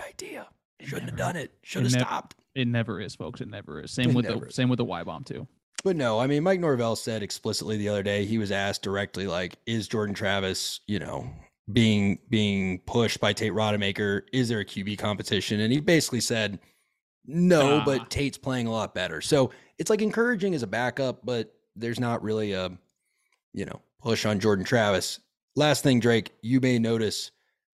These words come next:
Speaker 1: that we have twelve here. Um, this one and this one are a pseudo flex position, right? Wide receiver three and tailback. We do so much with both. I thought it would be kinda weird not to, I didn't know how to pick one for, like, a
Speaker 2: It's the,
Speaker 1: starting eleven,
Speaker 2: it's
Speaker 1: so.
Speaker 2: the Ja-,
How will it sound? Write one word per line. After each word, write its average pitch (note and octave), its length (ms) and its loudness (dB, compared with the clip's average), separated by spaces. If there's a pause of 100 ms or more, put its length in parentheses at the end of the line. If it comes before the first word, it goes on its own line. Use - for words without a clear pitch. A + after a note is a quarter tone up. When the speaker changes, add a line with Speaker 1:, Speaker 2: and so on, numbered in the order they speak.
(120)
Speaker 1:
that A2 80 -4
we B2 120 0
have G#2+ 120 -4
twelve A#2+ 440 0
here. B2 460 -2
Um, G2 440 -4 (920)
this D#3 240 2
one C#3+ 200 4
and A#2+ 120 4
this B2 160 0
one B2 140 0
are G#2+ 100 0
a G2 60 -2
pseudo G#2+ 320 -4
flex F#2 340 -6
position, F#2 460 -2
right? G#2 380 2
Wide A2 260 4
receiver G#2+ 320 2
three A2 300 2
and G2+ 100 0
tailback. A2 440 0 (100)
We A#2+ 160 0
do B2 180 2
so C3 380 0
much A#2 300 -2
with A#2 180 -8
both. G#2 360 -4 (560)
I - 60 -18
thought B2 180 0
it A2+ 60 2
would G2 100 -6
be G2+ 120 -6
kinda G#2 260 -4
weird G2+ 400 -2
not G2+ 220 -2
to, F#2+ 160 -4 (100)
I C3+ 80 2
didn't D#3 160 8
know D3 120 8
how B2 100 6
to A2+ 80 4
pick A#2+ 260 2
one A2 240 2
for, G#2 160 -4
like, F#2+ 220 0
a - 80 -20
Speaker 2:
It's G#2+ 80 -6
the, F3+ 80 2
Speaker 1:
starting G#2+ 220 2
eleven, F#2+ 460 -2 (280)
Speaker 2:
it's F3+ 120 -2
Speaker 1:
so. A3 60 -2
Speaker 2:
the G#3+ 140 0
Ja-, G#3 120 0